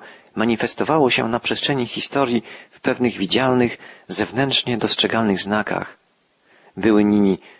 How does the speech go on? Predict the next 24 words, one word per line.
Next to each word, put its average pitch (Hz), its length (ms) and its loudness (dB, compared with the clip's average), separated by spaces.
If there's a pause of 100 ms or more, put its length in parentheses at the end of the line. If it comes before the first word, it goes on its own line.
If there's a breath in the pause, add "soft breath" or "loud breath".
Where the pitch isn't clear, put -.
(140 loud breath)
obłok, 113 600 0 (360 soft breath)
chwała 104 400 0
Pana, 117 440 -2 (760 soft breath)
namiot 90 300 -2
spotkania 110 680 -2 (320 soft breath)
i 131 160 -6
Arka 113 260 -2
Przymierza. 120 680 -2 (1200 soft breath)
Obłok 113 520 2
nie 117 160 0
oznacza 123 460 -2
chmury 98 560 4 (460 loud breath)
czy 120 120 -2
w 101 80 0
ogóle 107 260 4
zjawiska 95 560 0
z 92 40 -2
zakresu 98 460 -2
meteorologii. 98 840 0 (640 loud breath)
Jest 98 200 -2
to 101 220 2
zjawisko 98 680 0 (400 loud breath)
ponadnaturalne, 123 920 -2
cudowne. 98 640 -4